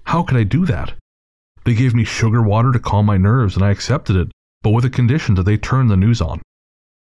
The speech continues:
Nothing. No breaking news, nada. I then told them about the lamp and T V and everything I had experienced.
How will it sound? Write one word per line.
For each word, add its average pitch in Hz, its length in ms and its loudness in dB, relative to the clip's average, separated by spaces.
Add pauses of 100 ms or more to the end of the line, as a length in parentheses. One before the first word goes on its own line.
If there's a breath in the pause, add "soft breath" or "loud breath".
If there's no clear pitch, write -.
Nothing. 104 520 0 (480 soft breath)
No 92 200 0
breaking 131 400 0
news, 101 440 0 (220)
nada. 87 560 0 (800)
I 113 140 0
then 120 200 2
told 147 240 0
them 110 100 4
about 95 200 2
the 101 80 -2
lamp 104 340 0
and 95 100 2
T 107 140 2
V 117 200 2
and 98 80 2
everything 98 300 2
I 107 120 2
had 90 100 0
experienced. 92 720 -4